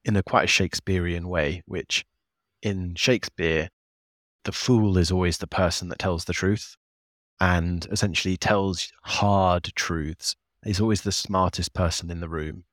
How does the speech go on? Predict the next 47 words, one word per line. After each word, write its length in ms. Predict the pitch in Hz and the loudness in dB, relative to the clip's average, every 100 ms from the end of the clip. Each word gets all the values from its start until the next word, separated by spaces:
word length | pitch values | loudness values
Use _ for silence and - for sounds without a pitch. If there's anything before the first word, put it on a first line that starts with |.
| - | -8
It, 200 | 87 80 | -8 -8
it, 200 | 71 64 62 _ _ _ _ | -10 -12 -14 _ _ _ _
so 140 | - 92 | -4 -2
if 140 | 87 | 0
you 60 | 90 | -2
look 200 | 85 92 | -2 -4
at 120 | - | -4
things 220 | 95 85 | -4 0
like 320 | 85 82 - - | 2 2 -2 -2
King 240 | 101 90 | 0 2
Lear, 360 | 85 85 80 90 _ - _ _ _ _ _ _ _ _ - | 2 4 4 2 _ -20 _ _ _ _ _ _ _ _ -2
everybody 560 | 98 95 92 87 87 | 0 0 -2 0 2
is 140 | 87 - | 2 0
too 220 | 107 98 - | -2 -2 -2
afraid 480 | - - 92 90 80 | -6 -2 0 2 0
to 220 | - - | -4 -6
tell 300 | - 92 85 | 2 2 2
the 80 | 85 | 0
king 480 | - - 85 82 80 | -6 -4 -4 -4 -8
kind 160 | - 82 | -8 -8
of 140 | 80 | -6
what's 220 | - - | -8 -6
really 300 | 80 87 85 | -2 0 0
going 320 | - 90 82 | 0 0 0
on 300 | 82 87 80 | -2 -2 -4
and, 160 | 82 53 - | -6 -10 -14
and, 160 | - - | -16 -14
and 160 | - 95 | -12 -10
stuff 200 | - - | -10 -10
like 120 | 71 | -2
that. 220 | 95 90 - - - _ - | 2 0 -2 -18 -18 _ -2
Whereas 320 | 95 87 87 | 2 2 2
the 80 | - | 0
fool 460 | - 202 165 151 135 | 6 8 8 4 0
can 240 | 120 110 | 0 2
basically 680 | 98 95 98 - 98 95 90 _ _ _ _ _ _ _ | 2 2 2 0 2 4 2 _ _ _ _ _ _ _
tell 220 | - 107 98 | 2 4 6
him, 160 | 90 | 2
like, 240 | 95 - - | 2 0 0
drop 280 | - 101 - | 4 4 4
a 40 | |
truth 340 | - 101 87 | 0 2 2
bomb, 360 | - 78 82 85 | 4 4 2 -2
but 160 | - 92 | -2 0
then 80 | 95 | 0
it's 120 | 90 | 0
like, 160 | 95 | 0